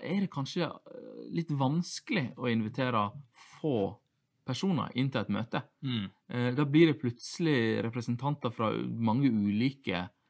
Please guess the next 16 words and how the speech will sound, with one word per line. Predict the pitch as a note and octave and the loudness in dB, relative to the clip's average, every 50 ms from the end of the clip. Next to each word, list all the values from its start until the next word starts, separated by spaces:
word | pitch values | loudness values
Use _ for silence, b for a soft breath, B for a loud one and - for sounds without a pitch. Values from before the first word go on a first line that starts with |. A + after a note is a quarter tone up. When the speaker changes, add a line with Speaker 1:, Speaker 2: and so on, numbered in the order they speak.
| b b b b _ - | b b b b _ -8
Speaker 1:
eh, | - A2+ A2+ A2 G#2 G#2 G#2 G#2 G#2 G2+ G2+ A2+ A#2 | -4 -2 -2 0 0 0 0 -2 -2 -2 -2 0 2
instanser. | A#2+ B2 B2 - E3+ F#3+ G#3+ G#3+ - - - - - _ _ - | 2 2 2 4 4 4 4 2 0 -2 -4 -4 -6 _ _ -8
Speaker 2:
Ja. | A#2+ A#2 - - _ _ _ _ _ _ _ _ _ _ _ - | -8 -8 -10 -12 _ _ _ _ _ _ _ _ _ _ _ -10
Speaker 1:
Sånn | - - D#3+ D#3 D3+ | -4 -2 0 2 0
at, | D3 D3+ - | 0 0 0
eh, | D3 C3+ B2+ B2 A#2+ A#2+ A#2+ A#2+ A#2+ A#2 - - A1 A#1+ A#1 A1 - - - - - - _ _ _ _ _ _ _ _ _ _ | 2 2 4 4 4 4 4 4 2 2 0 -2 -6 -8 -8 -8 -10 -12 -12 -16 -20 -20 _ _ _ _ _ _ _ _ _ _
ja, | - D#3+ F3+ F3 - | 0 2 2 2 0
det, | - F3+ E3+ | -2 -2 0
det | D#3+ F#3+ | 2 2
er | G3 G3+ G3+ | 2 2 2
litt | G#3+ A3 G3 | 2 2 2
vanskeligere | D#3+ D#3+ E3 E3 - - A3 E3+ | 2 2 0 0 0 0 2 2
å | C#3 A#2 | 4 4
invitere | C3 C3 B2+ B2+ - E3+ D#3+ C#3+ C3 | 2 2 2 0 0 0 0 0 -2
få | - - - - - - F3+ D3+ B2+ A#2+ A2+ - | -4 -12 -12 -6 -2 0 2 2 2 2 2 0
personer, | A#2+ A2+ - E3+ F3+ F3 D#3+ D#3+ F#3 G#3+ | -4 -2 0 2 2 4 4 4 4 2